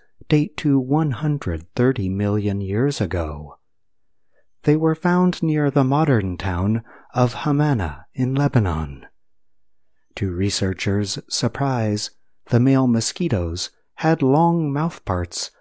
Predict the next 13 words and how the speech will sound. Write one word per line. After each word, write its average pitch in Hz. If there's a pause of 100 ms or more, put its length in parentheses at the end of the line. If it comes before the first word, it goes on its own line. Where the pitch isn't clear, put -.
(180)
seen 156
now 147
only 113 (100)
in 104
females. 92 (1200)
Danny 98
Azar 117
is 120
a 120
researcher 117
at 127
the 120
Chinese 131